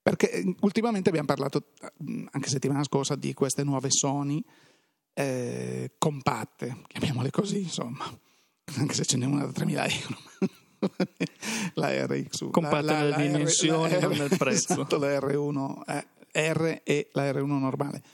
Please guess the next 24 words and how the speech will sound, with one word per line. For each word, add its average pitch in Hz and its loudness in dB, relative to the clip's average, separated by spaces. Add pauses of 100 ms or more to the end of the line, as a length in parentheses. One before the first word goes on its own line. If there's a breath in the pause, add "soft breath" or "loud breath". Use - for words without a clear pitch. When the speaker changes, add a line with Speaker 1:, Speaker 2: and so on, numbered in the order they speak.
Speaker 2:
Piccola 170 2
nelle 151 2
dimensioni, 151 2
Speaker 1:
Piccola, 175 2
Speaker 2:
grande 190 2
nel 165 4
Speaker 1:
grande 151 4
nel 151 2
Speaker 2:
prezzo. 131 0
Speaker 1:
prezzo, - -2
ecco. - -2 (500 loud breath)
E 147 2 (420)
invece 165 2
il 135 -2
test 196 2
di 143 0
questo 165 0
mese 180 0
riguarda 143 0 (460)
una 180 2
fotocamera 135 -2 (120)
reflex 135 -2
di 135 0
Sony. 113 0